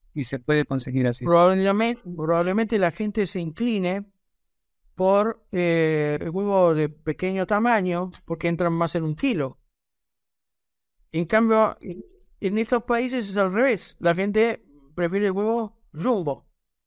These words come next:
Speaker 2: Tiene una docena, pero de huevos grandes.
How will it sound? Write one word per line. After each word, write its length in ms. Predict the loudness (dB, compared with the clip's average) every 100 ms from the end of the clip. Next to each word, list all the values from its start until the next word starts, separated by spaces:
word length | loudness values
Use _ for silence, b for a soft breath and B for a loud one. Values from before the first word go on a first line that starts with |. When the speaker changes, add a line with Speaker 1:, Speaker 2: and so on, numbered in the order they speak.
| _ _ _
Speaker 2:
Tiene 220 | -2 0
una 160 | 2 2
docena, 720 | 2 2 2 2 2 -2 _ _
pero 160 | -2
de 60 | 0
huevos 440 | 2 2 2 -2 _ -4
grandes. 540 | 0 0 -2 -8 -14